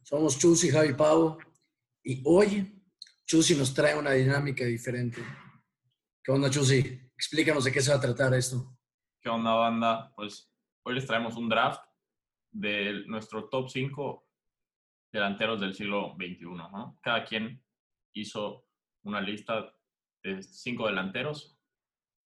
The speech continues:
Speaker 2: la cual vamos a comentar y, pues, argumentar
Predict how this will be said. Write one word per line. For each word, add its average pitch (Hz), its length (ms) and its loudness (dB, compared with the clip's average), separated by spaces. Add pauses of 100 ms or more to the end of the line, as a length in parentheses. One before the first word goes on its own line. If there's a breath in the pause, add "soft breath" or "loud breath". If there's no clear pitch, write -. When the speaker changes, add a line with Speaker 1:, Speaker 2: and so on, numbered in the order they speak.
(340)
Speaker 2:
la 98 160 -4
cual 110 160 -2
vamos 117 200 -2
a 101 80 -8
comentar 101 480 -2
y, 101 80 -6
pues, 101 120 -10
argumentar 101 720 -4